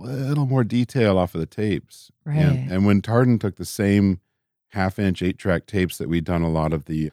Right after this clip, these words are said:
Speaker 1: New Moon mixes from and was able to pull a little bit better data off of those or, or audio, I was like, "Oh." So if you, if you listen, like, to the version of Angel in the Snow that's on Up in the Air, it's a remix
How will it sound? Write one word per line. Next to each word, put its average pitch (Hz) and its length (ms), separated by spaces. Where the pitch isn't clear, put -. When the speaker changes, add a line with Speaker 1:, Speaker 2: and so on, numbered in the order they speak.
Speaker 1:
New 90 200
Moon 117 260
mixes 78 360
from 73 420
and 82 120
was 85 140
able 85 260
to 80 80
pull 90 440
a 104 160
little 127 180
bit 117 200
better 104 280
data 101 380
off 80 180
of 87 60
those 82 260
or, 78 140
or 80 260
audio, 82 420
I 76 80
was 80 100
like, 80 180
"Oh." 104 340
So - 140
if 90 140
you, 110 200
if 98 100
you 113 100
listen, 113 300
like, 98 200
to 101 80
the 90 120
version 90 380
of 85 100
Angel 87 360
in 80 80
the 78 80
Snow 92 540
that's 82 380
on 82 420
Up 80 220
in 80 100
the 76 140
Air, 85 460
it's 82 180
a 82 60
remix 82 680